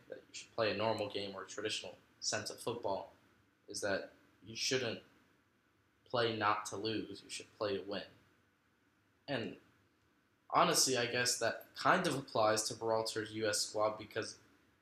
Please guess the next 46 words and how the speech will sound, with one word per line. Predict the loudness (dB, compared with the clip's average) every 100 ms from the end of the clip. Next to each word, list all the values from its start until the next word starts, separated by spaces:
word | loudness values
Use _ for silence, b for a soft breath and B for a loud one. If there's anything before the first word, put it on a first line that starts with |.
| _ _ _
it | -4
didn't | 0 2
even | 2 2
look | 2 2
like | 2
they | 2
were | 0
playing | 0 -2 -2 0 -4 -8 -20 _ _ _ _
for | -4 -2
either. | 0 2 2 0
It |
didn't | 2 2
even | 2 0
look | -2
like | -2
they | 4 6
were | 6
playing | 8 10 10
at | 10
all | 8 8
against | 6 2 0
Mexico. | -2 0 -2 -2 -2
It | -2
was | -2 0
soulless, | 0 2 2 4 2 -2 -4
in |
my | 0 2 2
opinion. | -2 -6 -10 -12 -16 -20 _ _ _ _ -20 -14 0
But, | 2
um, | 2 0 -2 -6 -12 -14 -20 -20 -20 _ _ _ _ _
they | 4 4
were, | 4 4
of | 4
course, | 0 0 0 2
having | 0 0 -8
to |
try | -6 0 0
to | 0
play | -4 -4 -2 -6 -14 _ _ _ _ _ _
to | -8
not | -2 -2 -2 -4
lose | -6 -4 -6 -6 -8 -16 -10
against | -8 -6 -6
Mexico | -6 -4 -6 -4 -4
when | -4
they | -6